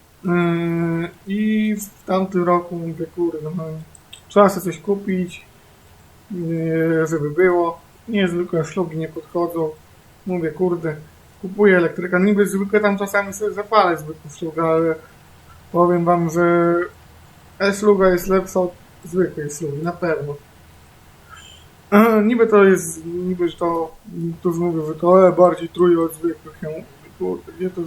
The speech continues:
bardziej truje? Badania nawet wywnioskowały, że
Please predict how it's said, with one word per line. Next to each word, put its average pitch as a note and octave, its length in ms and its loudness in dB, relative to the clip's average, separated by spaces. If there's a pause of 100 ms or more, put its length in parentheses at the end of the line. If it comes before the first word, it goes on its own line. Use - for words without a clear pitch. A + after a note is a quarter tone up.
(140)
bardziej E3 280 -4
truje? E3 340 -2
Badania D#3+ 380 -4
nawet D#3+ 240 -6
wywnioskowały, D#3 880 -4
że D#3 100 -6